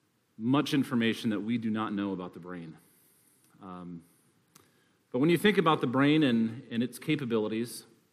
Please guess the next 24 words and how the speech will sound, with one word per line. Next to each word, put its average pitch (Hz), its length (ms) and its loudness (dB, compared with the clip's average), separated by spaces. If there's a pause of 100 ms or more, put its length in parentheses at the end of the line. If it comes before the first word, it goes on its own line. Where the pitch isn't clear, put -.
(920)
it's 117 140 -14
been 143 180 2
estimated, 135 640 2 (240)
according 123 420 -4
to 120 240 -2
a 107 60 -2
scientist, 117 680 -4 (680)
uh, 107 40 -10
and 107 140 -2
was 107 120 -4
published 139 360 0
in 123 80 2
an 117 100 2
article 120 320 0
in 113 100 -2
Scientific 123 500 -2
American, 120 600 2
that 113 200 -2
the 113 120 -6
human 175 280 2
brain 139 280 4
can 135 180 -2
store 139 340 0
approximately 120 840 -2